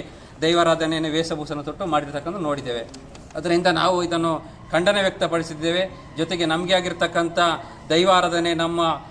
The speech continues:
ಇತಿಹಾಸದ, ನಮ್ಮ ಗುರಿಯರು ಆಗಿಕೊಟ್ಟಿರುವಂಥ ಮೂಲ ನಂಬಿಕೆ, ಮೂಲ ಆಧಾರ, ಮೂಲ ಪದ್ಧತಿಯನ್ನು ನಾವು ಉಳಿಸ್ಕೊಳ್ಬಾರುವಂಥ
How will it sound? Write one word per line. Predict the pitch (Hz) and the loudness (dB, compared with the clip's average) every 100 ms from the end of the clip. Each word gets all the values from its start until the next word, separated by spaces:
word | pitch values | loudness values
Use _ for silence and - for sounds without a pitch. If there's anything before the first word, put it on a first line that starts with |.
| - | -8
ಇತಿಹಾಸದ, | 151 190 185 180 175 | -6 0 2 2 0
ನಮ್ಮ | 180 170 | 0 0
ಗುರಿಯರು | 165 160 175 180 175 | 0 0 2 2 2
ಆಗಿಕೊಟ್ಟಿರುವಂಥ | 160 165 - 160 165 156 - | 2 0 0 -2 -2 0 0
ಮೂಲ | 151 170 170 | 0 0 0
ನಂಬಿಕೆ, | 160 165 170 170 175 | 0 0 -2 -2 -2
ಮೂಲ | 160 170 | 0 2
ಆಧಾರ, | 160 151 165 165 | 2 2 2 0
ಮೂಲ | 165 151 156 | 0 -2 -2
ಪದ್ಧತಿಯನ್ನು | 156 147 170 170 170 165 160 | -2 0 -2 -2 0 0 0
ನಾವು | 156 151 | -2 -2
ಉಳಿಸ್ಕೊಳ್ಬಾರುವಂಥ | 156 156 170 160 160 160 147 | -4 -4 -4 0 0 0 -2